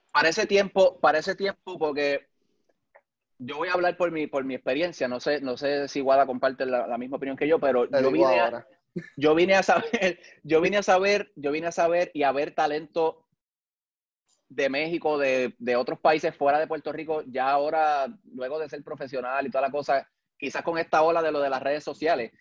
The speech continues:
Speaker 1: pero para ese tiempo, ¿cómo, cómo estaba entonces el mundo de la danza quizás en tu país? ¿Era algo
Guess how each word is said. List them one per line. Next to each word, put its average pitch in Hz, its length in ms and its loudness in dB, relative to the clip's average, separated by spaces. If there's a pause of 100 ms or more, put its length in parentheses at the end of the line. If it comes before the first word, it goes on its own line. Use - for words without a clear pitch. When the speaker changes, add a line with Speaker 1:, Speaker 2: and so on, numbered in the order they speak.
(200)
Speaker 1:
pero 151 220 -6 (120)
para 147 280 4
ese 202 200 -6
tiempo, 202 360 -8
¿cómo, 175 300 -6
cómo 165 200 -8
estaba 180 320 -2
entonces 170 360 -6
el 147 140 -4
mundo 151 260 -4
de 165 100 2
la 156 80 4
danza 151 300 -2
quizás 143 260 -8
en 147 80 -14
tu 156 140 -16
país? 123 280 -2
¿Era 139 200 0
algo 160 340 -2